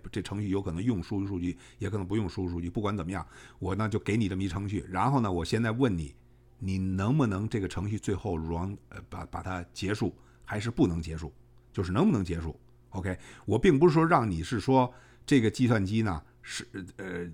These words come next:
等结束以后告诉我，我只是告诉你，你看一看这程序能否结束。回到我刚才讲的，我假设我 run 一个简单的程序，这个，这个 i 小于一百，这，这一个无穷循环，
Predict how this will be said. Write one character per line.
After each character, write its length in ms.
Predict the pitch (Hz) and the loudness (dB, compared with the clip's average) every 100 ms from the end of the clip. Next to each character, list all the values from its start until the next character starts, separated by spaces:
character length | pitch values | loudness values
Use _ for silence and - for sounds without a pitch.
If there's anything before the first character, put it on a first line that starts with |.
| - | -8
等 160 | 98 87 | -4 2
结 160 | 127 | 4
束 140 | 156 110 | 8 6
以 80 | 107 | 6
后 160 | 110 | 4
告 200 | 143 92 | 2 0
诉 80 | 78 | -2
我， 60 | 67 | -2
我 160 | 107 | 0
只 160 | 139 92 | 0 -2
是 80 | 123 | 0
告 160 | 127 | 0
诉 80 | 87 | 0
你， 160 | 82 90 | -4 -4
你 140 | 92 | -6
看 260 | - 180 127 | -6 -4 -2
一 60 | |
看 140 | 123 107 | 0 -2
这 40 | |
程 220 | 82 92 | -4 -6
序 100 | 107 | -4
能 380 | 85 82 92 151 | -4 -4 -2 -2
否 180 | - 80 | -2 -8
结 220 | 78 90 | -6 -4
束。 180 | 117 - - - - - | -2 -4 -8 -20 -20 -12
回 180 | - 131 | 2 6
到 100 | 156 | 6
我 120 | 98 | 4
刚 160 | 127 127 | 4 4
才 100 | 131 | 4
讲 220 | 113 78 | 2 -2
的， 40 | 87 | 0
我 120 | 117 | 2
假 200 | 117 85 | 2 4
设 80 | 127 | 4
我 160 | 87 | 2
run 300 | 85 120 92 | 2 0 2
一 80 | 90 | 0
个 260 | 101 80 76 | -2 -4 -4
简 200 | 98 87 | -4 -4
单 140 | 95 | -4
的 80 | 101 | -4
程 180 | 87 95 | -4 -2
序， 180 | 92 76 | -4 -4
这 100 | 95 | -6
个， 140 | 90 87 | -6 -6
这 160 | 90 | -8
个 140 | 87 90 | -8 -6
i 260 | - 104 | -2 -2
小 240 | - 78 85 | -4 -4 -2
于 100 | 113 | -2
一 140 | 107 | -2
百， 240 | 104 87 | -4 -10
这， 220 | 87 104 87 | -6 -4 -4
这 180 | 104 | -4
一 100 | 85 | -4
个 220 | 98 90 85 | -4 -6 -4
无 160 | 95 | -4
穷 180 | 107 113 | -2 -4
循 180 | 101 110 | -2 -2
环， 220 | 98 90 | -2 -4